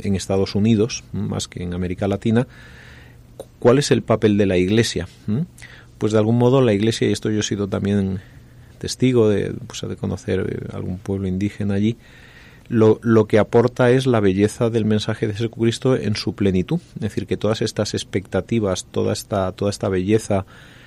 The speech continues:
eh, todo esto bueno recibe una confirmación, ¿m? Y al mismo tiempo un camino para profundizar, un camino de personalización, como cuando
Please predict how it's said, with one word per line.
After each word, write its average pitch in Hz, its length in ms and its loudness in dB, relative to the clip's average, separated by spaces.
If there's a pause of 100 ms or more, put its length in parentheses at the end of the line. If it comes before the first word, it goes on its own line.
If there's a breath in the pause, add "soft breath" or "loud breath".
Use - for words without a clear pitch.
(320 loud breath)
eh, 101 400 -2 (320)
todo 127 240 6
esto 123 340 2
bueno 127 400 4 (540 loud breath)
recibe 107 320 -2
una 113 180 4
confirmación, 107 1040 0 (640 loud breath)
¿m? 120 220 -4 (200)
Y 110 100 2
al 101 100 4
mismo 107 260 2
tiempo 113 300 0
un 120 120 2
camino 110 400 2
para 107 180 -2
profundizar, 101 520 -2
un 110 80 -2
camino 107 360 0
de 113 100 2
personalización, 101 920 -2
como 98 220 -4
cuando 98 360 -2